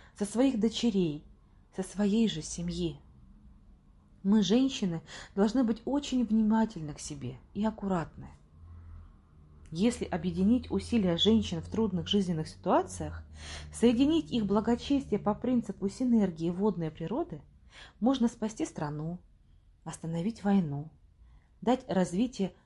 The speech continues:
новой отрасли. Объединяющая сила любви, исцеляющая сила всех женщин. Не конкурируя друг с другом,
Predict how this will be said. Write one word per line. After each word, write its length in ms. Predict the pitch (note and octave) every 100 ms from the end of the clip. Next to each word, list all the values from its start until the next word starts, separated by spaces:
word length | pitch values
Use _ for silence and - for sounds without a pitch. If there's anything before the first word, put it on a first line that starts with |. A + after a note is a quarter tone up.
| -
новой 340 | A3 A#3 G3+ -
отрасли. 680 | D3 D3 D#3 - - A#2 - - _ _ - - _ - - - -
Объединяющая 1000 | F#3 G3 G3 A3 B3 B3+ G3 - F#3+ F3
сила 360 | - - A#3 G3
любви, 540 | E3+ D#3+ D#3+ C4 D4 - -
исцеляющая 920 | - A3 - A#3 D#4 D#4 C4+ - A#3+ A3
сила 420 | - F3 D3 C#3
всех 480 | - C4 C4 - -
женщин. 560 | D3 C#3+ C#3 - - - - - - - - - - _ _ _ _ _ _ - - - - - -
Не 160 | C4
конкурируя 800 | D4+ E4 D4 D4+ B3 C4 B3+ B3
друг 280 | G#3 A#3+ A3+
с 40 |
другом, 540 | - G#3+ G#3+ G3 G3